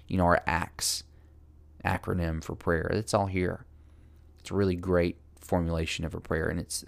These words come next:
it's short, it's simple, and that also fits alongside the other teachings that Matthew six gives us, where our prayers don't have to be lengthy. You don't have to make this great case before God. Trust me, your words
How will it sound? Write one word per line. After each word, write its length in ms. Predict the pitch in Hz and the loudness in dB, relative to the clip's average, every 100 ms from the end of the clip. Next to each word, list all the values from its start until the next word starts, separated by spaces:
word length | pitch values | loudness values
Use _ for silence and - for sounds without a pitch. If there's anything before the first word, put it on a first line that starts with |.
| - - | -16 -4
it's 160 | - - | -2 0
short, 400 | - 98 95 - | 4 4 4 0
it's 140 | - | -2
simple, 480 | - 95 87 82 - - - - - | 0 -2 -2 -6 -6 -18 -20 -20 -10
and 120 | 85 | 0
that 180 | 87 95 | 4 4
also 340 | 82 87 - 85 | 4 2 0 -2
fits 260 | 87 - | -2 -2
alongside 720 | 85 82 82 - 82 80 78 - - - - - | -2 -2 -2 -2 -2 -2 -4 -8 -20 -20 -20 -4
the 160 | 85 | 2
other 140 | 85 85 | 2 2
teachings 580 | - 85 - 85 82 - | 0 -4 -4 -4 -4 -4
that 180 | - - - - | -6 -10 -18 -6
Matthew 400 | 92 87 - 87 | -2 -2 -4 -6
six 300 | - - - | -4 -4 -4
gives 260 | 90 92 | 0 0
us, 220 | 85 87 - | 0 -2 -4
where 240 | - 98 - - - - - | -4 -6 -10 -20 -20 -12 0
our 100 | 92 | 8
prayers 360 | - 98 127 | 10 10 6
don't 120 | 95 | 2
have 160 | 98 98 | 2 2
to 80 | - | 2
be 100 | 98 | 0
lengthy. 580 | 85 104 110 92 80 - - - - - - | 2 0 0 -4 -4 -10 -20 -20 -20 -20 -8
You 120 | 95 | 0
don't 120 | 95 | 2
have 120 | 104 | 2
to 80 | 101 | 2
make 200 | 98 98 | 0 0
this 180 | 92 - | 0 -2
great 480 | - 98 98 92 - | -2 4 4 4 -4
case 380 | - 98 98 - | 0 2 2 0
before 420 | 82 - 90 87 | -4 0 2 4
God. 440 | 87 87 87 85 | 4 4 4 0
Trust 380 | - - 92 - | 0 2 2 2
me, 100 | 82 | -2
your 220 | 80 85 | -2 0
words 560 | 85 87 87 85 82 - | 2 4 4 2 -2 -8